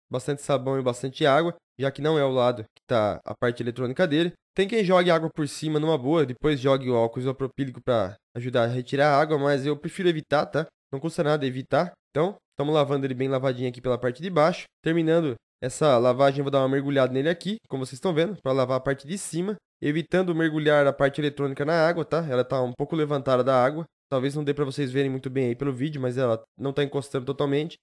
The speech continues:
tá um pouco acima. Então eu tô lavando aqui a parte de cima da hélice dele, ok? Agora eu vou dar uma, uma lavadinha também aqui no suporte dele, na parte de cima, evitando jogar água dentro da parte eletrônica, como eu já falei. Um pouco pode cair, tá? Mas não tem problema. Beleza.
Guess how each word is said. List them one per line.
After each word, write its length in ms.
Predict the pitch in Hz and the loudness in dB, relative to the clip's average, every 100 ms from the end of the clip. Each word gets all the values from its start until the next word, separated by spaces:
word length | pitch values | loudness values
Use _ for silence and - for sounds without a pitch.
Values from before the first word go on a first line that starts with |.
| _ | _
tá 60 | 131 | -2
um 80 | 131 | -2
pouco 180 | 143 | 0
acima. 380 | 156 - 147 170 - _ - | 0 0 -4 -4 -6 _ -4
Então 100 | 165 | -2
eu 60 | |
tô 100 | 185 | 2
lavando 300 | 175 151 151 | 2 2 0
aqui 80 | 147 | -2
a 40 | |
parte 240 | 143 143 139 | -2 -2 -4
de 100 | 135 | -12
cima 260 | - 131 127 | -10 -4 0
da 100 | 127 | 2
hélice 300 | 123 - 180 | 2 -2 0
dele, 260 | 180 196 - _ - | 2 0 -8 _ -18
ok? 360 | - 147 208 - _ - | -6 -4 -4 -8 _ -4
Agora 240 | 120 143 | 0 2
eu 20 | |
vou 80 | 139 | 2
dar 140 | 139 | 2
uma, 320 | 139 127 95 101 _ - | 2 2 0 -6 _ -2
uma 120 | 131 | 0
lavadinha 340 | 131 127 135 | 2 2 0
também 240 | 139 131 135 | -2 0 -2
aqui 160 | 131 | -2
no 80 | 135 | -8
suporte 500 | - 170 147 160 151 | -8 -2 2 2 0
dele, 220 | 127 185 202 _ - | -2 -4 -6 _ -14
na 80 | 107 | -4
parte 220 | 117 131 | -4 -4
de 80 | 123 | -10
cima, 240 | - 135 | -6 -4
evitando 520 | 131 131 131 127 107 - - | -4 -2 -2 -2 -6 -10 -6
jogar 360 | 120 120 123 | -2 4 6
água 180 | 123 123 | 4 2
dentro 200 | 120 117 | -2 -2
da 100 | 120 | -2
parte 260 | 120 117 123 | 0 -2 -4
eletrônica, 420 | 113 123 120 120 | -4 -4 -4 -4
como 140 | 120 117 | -6 -6
eu 40 | |
já 100 | 127 | -4
falei. 380 | - 190 170 180 _ _ | 0 0 2 -2 _ _
Um 60 | 180 | 0
pouco 200 | 214 214 | 2 4
pode 180 | 175 151 | 2 2
cair, 260 | 139 131 170 | 4 2 2
tá? 120 | 151 | 0
Mas 160 | 151 131 | 0 -2
não 80 | 131 | -4
tem 100 | 135 | -2
problema. 360 | 170 127 143 - _ | 0 0 -4 -8 _
Beleza. 500 | 131 143 120 147 185 | -2 0 0 0 -4